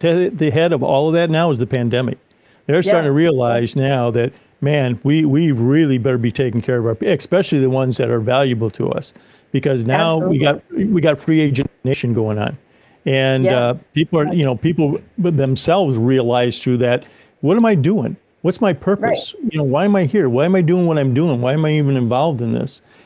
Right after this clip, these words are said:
Speaker 1: So
Speaker 2: Right, and
Speaker 1: you,
Speaker 2: life's
Speaker 1: you
Speaker 2: too
Speaker 1: just
Speaker 2: short to
Speaker 1: struck a
Speaker 2: stay
Speaker 1: chord.
Speaker 2: where I'm not valued, right? So
Speaker 1: Yeah, exactly.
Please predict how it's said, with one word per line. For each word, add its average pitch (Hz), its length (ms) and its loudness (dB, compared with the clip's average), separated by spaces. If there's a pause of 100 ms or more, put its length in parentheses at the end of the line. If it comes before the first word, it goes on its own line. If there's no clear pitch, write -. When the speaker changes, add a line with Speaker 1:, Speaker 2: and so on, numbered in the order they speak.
Speaker 1:
So 143 200 -2
Speaker 2:
Right, 135 160 2
and 160 160 0
Speaker 1:
you, 214 40 4
Speaker 2:
life's 240 220 2
Speaker 1:
you 208 60 4
Speaker 2:
too 165 140 2
Speaker 1:
just 156 100 2
Speaker 2:
short 233 240 2
to 226 60 -8
Speaker 1:
struck - 260 -2
a 135 80 -2
Speaker 2:
stay 220 100 0
Speaker 1:
chord. 214 140 2
Speaker 2:
where 196 100 4
I'm 190 80 0
not 185 180 0
valued, 170 500 -2
right? 170 420 -2
So 156 260 -4
Speaker 1:
Yeah, 277 220 2
exactly. 147 640 0